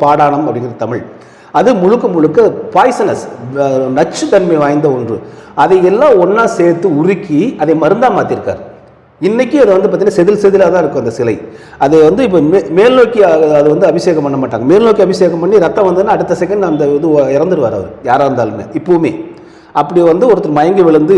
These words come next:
இறந்தவர் ஒரு பூசாரியும் இருக்கார், அந்த நிகழ்வு நடந்திருக்கு. அதனால மேலிருந்து கீழ் நோக்கி தான் அந்த சிலை வந்து, ஏன்னா செதில் செதிலா இருக்கும், மேலிருந்து கீழ் நோக்கி தான் வந்து வடிவமைக்கணும்.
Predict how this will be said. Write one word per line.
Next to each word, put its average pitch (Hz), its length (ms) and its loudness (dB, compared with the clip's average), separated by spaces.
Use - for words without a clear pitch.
இறந்தவர் 165 420 4
ஒரு 143 200 0
பூசாரியும் 165 440 0
இருக்கார், 123 280 -2
அந்த 123 140 -4
நிகழ்வு 139 340 0
நடந்திருக்கு. 131 380 -6
அதனால 175 260 2
மேலிருந்து 214 360 4
கீழ் 170 260 0
நோக்கி 160 200 0
தான் 175 180 0
அந்த 135 120 -4
சிலை 143 260 0
வந்து, 147 180 -2
ஏன்னா 160 180 -2
செதில் 196 260 0
செதிலா 185 260 2
இருக்கும், 113 240 -6
மேலிருந்து 156 300 2
கீழ் 135 200 -2
நோக்கி 120 160 -8
தான் 147 180 -8
வந்து 117 160 -8
வடிவமைக்கணும். 113 540 -8